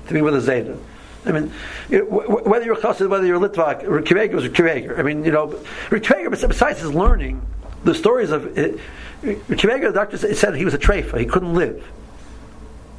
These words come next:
Kiv Eger lived in Malach Haderech Hateva for seventy years. The doctor said they don't have no explanation of how he lived.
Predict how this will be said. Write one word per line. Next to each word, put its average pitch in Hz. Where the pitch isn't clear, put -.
Kiv 202
Eger 202
lived 208
in 185
Malach 185
Haderech 170
Hateva 165
for 147
seventy 151
years. -
The -
doctor 165
said 165
they 165
don't 165
have 170
no 202
explanation 190
of -
how 180
he 151
lived. -